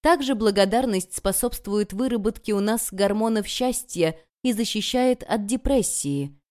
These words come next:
При этом уровень гормонов счастья повышается на несколько недель.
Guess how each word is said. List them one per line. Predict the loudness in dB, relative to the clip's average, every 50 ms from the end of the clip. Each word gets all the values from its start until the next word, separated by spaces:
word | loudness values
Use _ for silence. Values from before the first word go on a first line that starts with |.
| _ _ _
При | 0 2 4 6
этом | 4 4 4 2 2 2
уровень | 2 2 2 2 0 0 0 2
гормонов | 2 2 4 4 2 2 2 0 0
счастья | -2 -2 0 0 0 0 -4 -6 -2 0 0 0 0 -2 _ _ _ -2
повышается | 0 2 2 2 2 2 2 2 2 2 2 0 0 2
на | 2 2 2
несколько | 2 2 0 -2 0 -2 -2 -2 0 0
недель. | 0 2 2 0 0 0 -2 -2 -4 -6